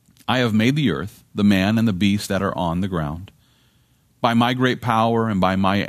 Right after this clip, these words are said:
out-, outstretched arm, and have given it to whom it seemed proper to me. And now I have given all these lands into the hand of Nebuchadnezzar, the king of Babylon, my servant.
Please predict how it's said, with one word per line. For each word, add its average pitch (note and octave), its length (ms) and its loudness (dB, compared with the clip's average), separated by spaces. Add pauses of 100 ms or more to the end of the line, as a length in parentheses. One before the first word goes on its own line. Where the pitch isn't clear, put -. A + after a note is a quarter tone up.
(140)
out-, F2+ 260 -4
outstretched G2 600 -4
arm, F#2 320 -4
and F#2 100 -6
have F#2+ 240 -4
given A#2+ 220 2
it A2+ 120 -2
to G#2+ 120 -2
whom A2+ 540 2 (340)
it - 160 -4
seemed A2 840 2 (440)
proper G2 840 0 (440)
to - 180 -6
me. F2 540 -2 (1120)
And G2 140 2
now G2 240 2
I G2 120 2
have G2 200 -2
given G2+ 240 0
all G2 120 0
these F#2+ 200 0
lands G2 320 2
into G2 160 2
the F#2 80 -2
hand G2 320 0
of E2+ 340 -4 (720)
Nebuchadnezzar, F2+ 1000 -2
the - 80 -14
king F#2+ 180 -4
of D#2+ 140 -4
Babylon, D#2+ 460 -4 (100)
my F2+ 220 -4
servant. - 580 -6